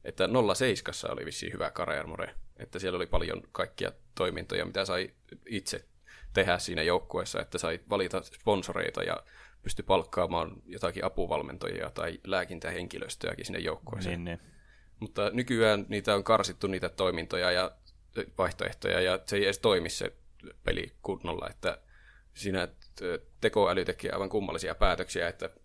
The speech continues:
Speaker 1: voi voittaa jonkun pelin viisi nolla ja sitten saa potkut valmentajana. Ja siihen on lisätty semmosia interaktiivisia keskusteluja,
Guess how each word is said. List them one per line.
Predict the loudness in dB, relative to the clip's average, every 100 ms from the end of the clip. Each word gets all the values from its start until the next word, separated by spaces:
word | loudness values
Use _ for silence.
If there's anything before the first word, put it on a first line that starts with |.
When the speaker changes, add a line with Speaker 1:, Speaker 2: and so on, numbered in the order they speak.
| -8 0
Speaker 1:
voi | 0 0
voittaa | 2 2 2 0
jonkun | 2 0 -2 -10 _ _ 4
pelin | 4 4 0
viisi | -2 -2 -2
nolla | 0 2
ja | 0 0 -4
sitten | -4 -2 -2
saa | 0 0
potkut | 0 -2 -6 0
valmentajana. | 2 2 0 0 0 -8 -16 -20 -20 _ _ _ _ _ -16 -12 -12 -8
Ja |
siihen | 2 6
on | 8
lisätty | 8 4 2
semmosia | -2 0 2 6
interaktiivisia | 6 4 0 -4 -4 -2 2
keskusteluja, | 2 0 -6 -6 -4 -2